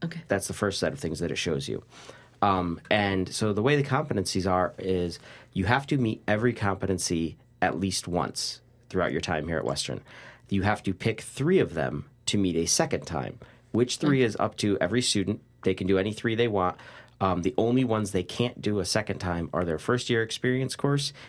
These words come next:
Speaker 1: Mm-hmm.
Speaker 2: and the Writing one oh one, because you can only take Writing one oh one once. Um, and after that, after the competencies,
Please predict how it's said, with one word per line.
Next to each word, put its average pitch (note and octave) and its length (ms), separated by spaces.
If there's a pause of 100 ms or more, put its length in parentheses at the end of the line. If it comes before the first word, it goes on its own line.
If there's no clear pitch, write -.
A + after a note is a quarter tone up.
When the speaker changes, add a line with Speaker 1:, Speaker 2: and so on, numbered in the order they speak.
(100)
Speaker 1:
Mm-hmm. F3+ 100
Speaker 2:
and F#2+ 160
the F#2 60
Writing F2+ 300
one F#2 160
oh F#2 40
one, F2 220
because - 400
you - 80
can E2 140
only D2 100
take D2 140
Writing C#2+ 240
one C2 100
oh D#2 60
one D2+ 200
once. - 300 (600)
Um, F2+ 440 (160)
and F#2+ 580 (640)
after D3 360
that, G2+ 180
after G2+ 220
the G#2+ 60
competencies, F#2 800